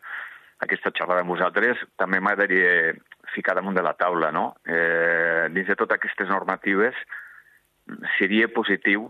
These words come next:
i és una idea, el poder, d'alguna manera, incentivar, eh, que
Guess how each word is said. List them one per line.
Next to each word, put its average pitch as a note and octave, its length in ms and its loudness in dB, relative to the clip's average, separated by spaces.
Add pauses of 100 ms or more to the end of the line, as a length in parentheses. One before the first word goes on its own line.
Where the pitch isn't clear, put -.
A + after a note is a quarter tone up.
(120)
i D#2 120 -2
és - 120 -8
una E2+ 200 0
idea, D#2+ 380 2 (500)
el G2 80 -2 (140)
poder, G2+ 880 2 (100)
d'alguna F#2+ 320 0
manera, G#2 240 2
incentivar, F#2+ 640 0 (760)
eh, D#2+ 640 0 (560)
que E2+ 220 0